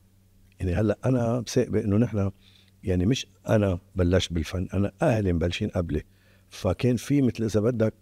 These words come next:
مثل خط عسكري يعني لحتى ي-، يعني بيي ساعدني إني فوت أعمل قصص. كنت بكير بعدني، مش إنه أنا تعبت بحالي وصرت كبير بعدين استقبلوني كفنان كبير، لا،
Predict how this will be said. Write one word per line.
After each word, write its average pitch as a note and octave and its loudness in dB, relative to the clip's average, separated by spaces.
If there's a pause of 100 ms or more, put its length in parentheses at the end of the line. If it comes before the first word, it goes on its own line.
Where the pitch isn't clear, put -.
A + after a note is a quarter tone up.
(720)
مثل F2+ 2 (280)
خط - -4 (340)
عسكري F#2+ 0
يعني F2 -2 (400)
لحتى G#2 0
ي-، F#2+ 0
يعني G2 2 (560)
بيي G#2+ 2
ساعدني G#2+ -2
إني G#2 0
فوت - -2
أعمل A#2+ 0
قصص. - -2
كنت F2+ -2
بكير G2+ 2
بعدني، D#2 -6 (720)
مش - 0
إنه A2 2
أنا G2+ 2
تعبت - -8
بحالي G2+ 0
وصرت G2 -4
كبير G#2+ 2 (420)
بعدين G2+ 2
استقبلوني G2+ 0
كفنان F2+ 0
كبير، F2 0
لا، B2+ 0